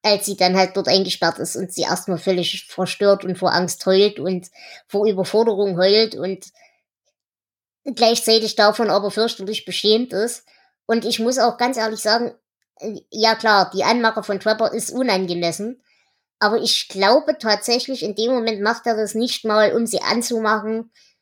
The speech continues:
sondern um sie wieder zum Lachen zu bringen. Weil er weiß, hm, halt, wie diese Unterhaltung laufen wird und dass sie, ne?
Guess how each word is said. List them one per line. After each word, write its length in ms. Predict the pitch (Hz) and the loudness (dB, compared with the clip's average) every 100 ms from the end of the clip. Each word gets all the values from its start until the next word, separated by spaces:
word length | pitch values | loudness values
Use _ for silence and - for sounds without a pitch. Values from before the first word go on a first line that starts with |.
| _ | _
sondern 340 | - 226 196 196 | -2 0 2 0
um 140 | 226 | 0
sie 280 | 202 208 208 | 0 0 0
wieder 300 | 214 214 208 | 4 2 2
zum 160 | - 208 | -4 2
Lachen 260 | 208 226 196 | 2 2 -4
zu 120 | - | -6
bringen. 300 | 185 160 - _ | -6 -6 -10 _
Weil 140 | 185 - | 2 4
er 180 | 185 190 | 4 4
weiß, 380 | 202 214 - - | 4 2 -2 -8
hm, 220 | 196 175 | -10 -6
halt, 220 | 175 170 - | -2 -2 -4
wie 240 | - 185 190 | -12 -8 -6
diese 240 | 202 180 | -6 -4
Unterhaltung 460 | 175 160 180 190 175 | -4 0 2 2 2
laufen 320 | 202 254 175 | 2 2 0
wird 220 | 151 - | -4 -6
und 180 | 165 160 | -8 -4
dass 140 | 175 | -4
sie, 200 | 160 135 _ | -4 -14 _
ne? 180 | 160 | -8